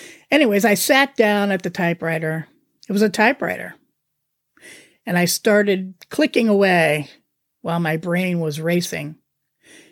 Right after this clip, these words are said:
And he stopped me and he said, "Wait, you don't know how to type? You're coming here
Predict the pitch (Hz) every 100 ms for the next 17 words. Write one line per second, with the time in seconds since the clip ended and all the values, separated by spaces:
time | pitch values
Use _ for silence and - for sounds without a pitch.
0 | _ _ - 185 180 208 - 269 311 208
1 | 185 175 208 226 359 - 233 285 269 240
2 | 185 180 233 339 - _ _ _ _ _
3 | - 196 - 339 359 359 285 220 214